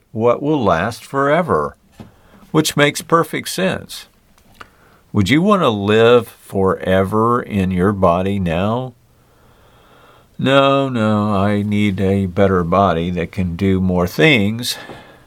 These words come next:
the same things that Jesus himself did. Resurrect people from the dead, for example.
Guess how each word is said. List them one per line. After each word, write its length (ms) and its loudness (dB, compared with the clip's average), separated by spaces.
the 100 -2
same 400 2
things 400 2
that 140 4
Jesus 540 0
himself 580 0
did. 400 -4
Resurrect 680 2
people 380 -2
from 300 -2
the 100 -6
dead, 400 2
for 180 -4
example. 800 -4